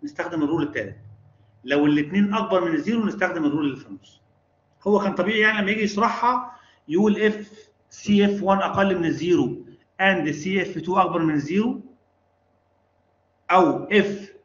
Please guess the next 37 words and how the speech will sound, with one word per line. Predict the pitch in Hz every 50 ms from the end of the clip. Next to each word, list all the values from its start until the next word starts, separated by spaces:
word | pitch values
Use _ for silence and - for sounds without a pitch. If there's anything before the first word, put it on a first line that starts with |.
| _ _
سي | - - - 196 196 196 196
اف | 196 - 196
وان | 180 185 185 185 185
أكبر | 190 196 175 165 175
من | 165 160 151
الزيرو | 147 143 147 151 202 233 240 240 240 -
and | 214 180 165 151 151
سي | 147 - 202 202 190
اف | - - 175 160
تو | - 196 196 202 185
أقل | - - 175 175 160 147
من | 135 123
الزيرو. | - - 110 104 98 - - _ _ _ _ _ _ _ _ _ _ _ _ _ _ _ _ _ _ -
يعني | 123 123 139 135
كان | 139 147 143 147 147
يكتبهم | 143 131 - - 190 185 185 175 160
الاتنين | 147 139 123 - 160 165 160
التو | 143 - - 151 160
condition، | 139 120 110 101 - - _ -
بس | 147 143 - 190
هو | 190 190
يعني | 190 185 180 180 190 190 196 - _ _ _ _ _ _ _ _ _ _ -
كتبها | 135 180 180 180 165
كده | 165 175 170 175 165 160 156 - -
ف-، | - - 131 123 123 123 120 120 120
بطريقة | 123 - 135 139 156 151 - 175
أبسط، | 180 - - 208 208 208
إن | 208 185 147 151
هو | 165 170 160
قال | 160 160 170 175 185 180 180 180
إن | 165 151 156
واحدة | 170 185 185 170 165 156
منهم | 143 143 151 160 165 156 -
تكون | 131 143 165 160
أقل | 147 143 - 160 156 147
من | 139 135
الزيرو. | 120 107 - 117 107 101